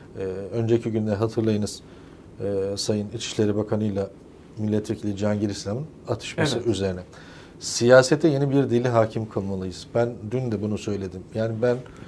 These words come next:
Speaker 1: şahsen bir vatandaş olarak, bir gazeteci olarak, bir oy veren olarak,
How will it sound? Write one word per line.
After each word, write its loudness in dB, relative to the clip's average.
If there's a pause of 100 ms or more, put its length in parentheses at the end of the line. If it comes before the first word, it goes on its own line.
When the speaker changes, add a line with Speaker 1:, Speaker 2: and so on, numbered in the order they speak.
(220)
Speaker 1:
şahsen 6
bir 6
vatandaş 2
olarak, 0
bir 0
gazeteci -2
olarak, -4
bir 0
oy 6
veren 8
olarak, 2